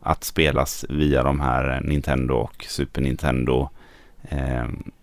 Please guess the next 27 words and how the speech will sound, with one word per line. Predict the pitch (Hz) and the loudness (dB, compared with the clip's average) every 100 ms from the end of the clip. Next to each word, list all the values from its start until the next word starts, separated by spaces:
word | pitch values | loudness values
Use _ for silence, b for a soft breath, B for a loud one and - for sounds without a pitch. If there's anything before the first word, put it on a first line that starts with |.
| - | -6
apparna | 64 - - 64 71 | -4 -2 2 2 2
på | - 65 65 | 0 0 0
Switch. | - 60 - - - - B B B | 0 -2 -2 -4 -4 -6 B B B
Så | - - | -6 -4
att | 73 - | -2 -2
de | 55 76 78 76 76 | 2 4 4 4 0
är | - | 2
ju | 80 78 | 4 6
medvetna | 82 82 71 71 - 101 | 6 4 4 4 4 2
om | 120 | 4
att | 120 - | 4 4
det | 95 78 | 4 6
är | |
en | 73 | 4
big | 69 73 73 71 | 4 4 4 4
deal | 92 123 78 | 6 6 4
med, | 76 82 73 71 - | 4 4 4 2 2
med | 76 | 0
spelet, | 71 - 64 64 - | 0 2 2 2 -2
men | 78 80 | 0 2
ändå | 82 85 | 2 2
så | - | 0
sitter | 101 90 - | -2 -2 0
de | 98 117 | 2 4
där | 76 | 4
och | 67 | 4
bara, | 71 71 69 73 | 6 6 6 4